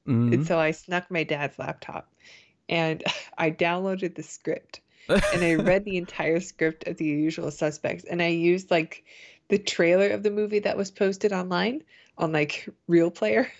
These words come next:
Speaker 1: Yes.
Speaker 2: or QuickTime
Speaker 1: It's
Speaker 2: or
Speaker 1: quick, it was
Speaker 2: something
Speaker 1: probably
Speaker 2: to,
Speaker 1: QuickTime.
Speaker 2: like, fill in the blanks <laughs> of who everybody was.
Speaker 1: How
Speaker 2: So I've never actually watched the movie.
Speaker 1: Whoa.
Speaker 2: I have the movie in my head because I read it as a teenager.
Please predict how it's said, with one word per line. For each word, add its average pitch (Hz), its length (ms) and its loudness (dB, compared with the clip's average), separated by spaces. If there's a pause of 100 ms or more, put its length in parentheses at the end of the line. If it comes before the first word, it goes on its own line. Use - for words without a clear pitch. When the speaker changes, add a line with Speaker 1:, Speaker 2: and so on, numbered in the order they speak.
(300)
Speaker 1:
Yes. 113 340 4
Speaker 2:
or 180 40 4
QuickTime 180 540 -2
Speaker 1:
It's 202 100 -4
Speaker 2:
or 208 40 -2
Speaker 1:
quick, - 200 2
it - 20 2
was 135 100 4
Speaker 2:
something 131 40 -4
Speaker 1:
probably 160 180 4
Speaker 2:
to, - 240 -2 (140)
Speaker 1:
QuickTime. 214 60 10
Speaker 2:
like, 208 200 6
fill 208 280 4
in 220 100 -4
the 214 80 0
blanks 190 680 -4 (420)
<laughs> - 420 -6
of - 140 4
who 214 180 6
everybody 208 520 0
was. 185 280 0 (520)
Speaker 1:
How - 300 2
Speaker 2:
So 226 160 2
I've 226 100 2
never 262 180 -8 (120)
actually 240 360 -2
watched 151 360 -4
the 147 80 -8
movie. - 520 -10 (600)
Speaker 1:
Whoa. 185 1080 6
Speaker 2:
I 143 60 6
have 131 220 4
the 277 80 0
movie 240 340 -4
in 202 100 -2
my 196 140 -2
head 202 340 0
because 185 300 -6
I 160 60 0
read 151 260 2
it - 220 -4
as 165 200 -6
a - 60 -8
teenager. - 640 -10